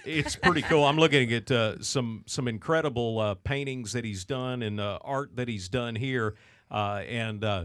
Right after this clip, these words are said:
really neat stuff. Um, and so that's, that's impressive, and, uh, the rest of that career is impressive, too. Did you have to convince him to, um, you know,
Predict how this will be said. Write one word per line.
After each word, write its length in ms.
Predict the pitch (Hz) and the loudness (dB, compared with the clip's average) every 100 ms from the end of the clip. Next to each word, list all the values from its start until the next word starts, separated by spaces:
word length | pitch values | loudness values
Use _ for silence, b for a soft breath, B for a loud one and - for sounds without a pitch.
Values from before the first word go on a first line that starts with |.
| 90 - | -8 -10
really 540 | 120 151 175 175 147 | 2 8 8 8 4
neat 300 | 120 113 107 | 2 0 -2
stuff. 580 | - - 151 101 92 - b b b - | -8 0 0 2 -2 -8 b b b -2
Um, 540 | 120 110 101 98 95 - | 0 2 2 -2 -8 -6
and 180 | 120 104 | -4 -2
so 120 | 113 | 0
that's, 340 | 151 - - - _ | 0 0 -6 -6 _
that's 340 | 139 190 - - | -4 -2 -4 -4
impressive, 840 | 143 123 - 151 170 123 120 117 | -4 -2 2 2 2 0 -2 -2
and, 220 | 110 107 | -2 0
uh, 260 | 110 104 95 - _ _ _ | 0 0 -2 -6 _ _ _
the 80 | 113 | 2
rest 260 | 143 208 - | 2 2 0
of 60 | |
that 180 | 143 110 | -2 -2
career 380 | - 120 120 113 | 0 2 2 0
is 100 | 107 | -2
impressive, 580 | 113 120 131 - 95 - | -4 0 0 0 -6 2
too. 320 | 190 170 92 - _ b b b _ | 4 4 0 -12 _ b b b _
Did 160 | 147 175 | 4 8
you 100 | 208 | 8
have 160 | 202 | 8
to 100 | 175 | 4
convince 540 | - 156 127 160 190 180 | 2 2 4 2 2 -2
him 180 | 170 156 | -2 0
to, 380 | 151 139 127 | 2 4 4
um, 320 | 120 110 101 92 _ _ - | 2 2 -2 -10 _ _ -6
you 100 | 127 | -2
know, 200 | 113 | -2